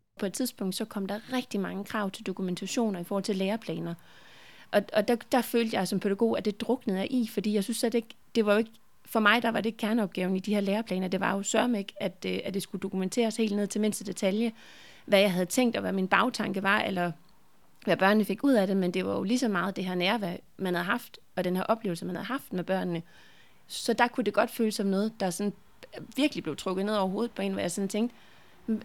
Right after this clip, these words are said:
"Har de overhovedet været ude og se, hvad det er, vi laver i forhold til de her læreplaner siden?" At de så synes, at jeg skal prøve at sætte det ind i en eller anden model,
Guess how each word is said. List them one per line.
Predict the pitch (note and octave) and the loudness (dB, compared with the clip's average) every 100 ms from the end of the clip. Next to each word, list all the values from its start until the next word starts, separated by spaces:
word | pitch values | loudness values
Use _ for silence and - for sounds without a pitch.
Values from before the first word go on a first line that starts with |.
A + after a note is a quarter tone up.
| - - - | -10 -14 -8
"Har | - G#3 | -4 -2
de | G3 C3 | -2 -2
overhovedet | F3 C4 D4+ | -2 2 2
været | A3+ - | 4 2
ude | - A#3+ D4+ D4 | 0 0 0 0
og | - | -2
se, | G3 C4 C#4 | -2 0 0
hvad | - | -2
det | - | -2
er, | - D4 | -2 0
vi | C#4+ | 2
laver | G3+ G3 | 2 2
i | G3+ | 0
forhold | G3 F#3+ | -2 -4
til | F#3+ | -2
de | G3+ | -4
her | F#3 | 0
læreplaner | F3+ F#3+ - F3 F3+ | 0 0 -2 -4 -4
siden?" | A#3 A#3 B3+ - - - - - - | -2 0 0 -4 -20 -20 -20 -14 -4
At | G#3 | -2
de | G3+ | -2
så | A3 | -2
synes, | A3 B3+ B3+ | 0 -2 0
at | - | -2
jeg | E3+ | -2
skal | E3+ F#3 | -2 -6
prøve | - A#3+ | -4 -4
at | |
sætte | - E3+ | -4 -8
det | - | -6
ind | B3 B3 - | -2 0 0
i | G3 | -2
en | G3+ | 0
eller | G#3 G3+ | 0 0
anden | A3 | -2
model, | G3+ G#3 A#3 | -2 -4 -4